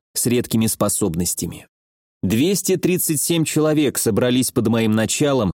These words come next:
не считая основную группу синдиката. Среди этих двухсот тридцати семи нет ни одного с более-менее редким навыком. Восемьдесят три атомоса, девяносто пять гравитосов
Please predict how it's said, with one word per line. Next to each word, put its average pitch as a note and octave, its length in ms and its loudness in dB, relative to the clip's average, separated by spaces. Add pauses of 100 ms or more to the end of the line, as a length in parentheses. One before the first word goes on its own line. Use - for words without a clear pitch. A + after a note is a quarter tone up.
(220)
не A2+ 180 2
считая C3+ 560 0
основную C3+ 540 0
группу A2 380 0
синдиката. F#2+ 800 -2 (380)
Среди A2+ 480 0
этих B2 300 2
двухсот B2+ 460 0
тридцати C3 460 0
семи C#3 460 0 (260)
нет B2+ 380 0
ни D3+ 120 2
одного D3+ 460 2
с B2+ 80 -2
более-менее C#3+ 680 2
редким C3 420 0
навыком. F#2+ 540 -2 (360)
Восемьдесят D3+ 840 0
три D3 160 2
атомоса, F2+ 680 -2 (160)
девяносто B2 680 0
пять C3 260 2
гравитосов A#2+ 760 0